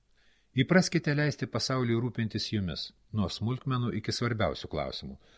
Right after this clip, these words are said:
Pavyzdžiui, išėjote iš namų be skėčio ir čia lyg ir lyti taisosi. Negrįžkite.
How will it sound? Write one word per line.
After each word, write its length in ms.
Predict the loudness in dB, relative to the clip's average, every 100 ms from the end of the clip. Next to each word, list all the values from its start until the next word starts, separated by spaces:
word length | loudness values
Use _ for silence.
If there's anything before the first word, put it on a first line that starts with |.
| -6
Pavyzdžiui, 440 | 2 2 2 0 -2
išėjote 400 | -2 0 0 0
iš 140 | -2 0
namų 220 | 0 2
be 80 | 0
skėčio 540 | 0 2 2 2 -8 -10 -20 -20 _ -2
ir 140 | 0
čia 160 | 4 2
lyg 200 | 2 0
ir 60 | 2
lyti 320 | 2 0 -4
taisosi. 560 | -4 -4 -4 -6 -6 -10 -12 _ -20 _ -6
Negrįžkite. 800 | -4 -2 -2 -4 -6 -10 -12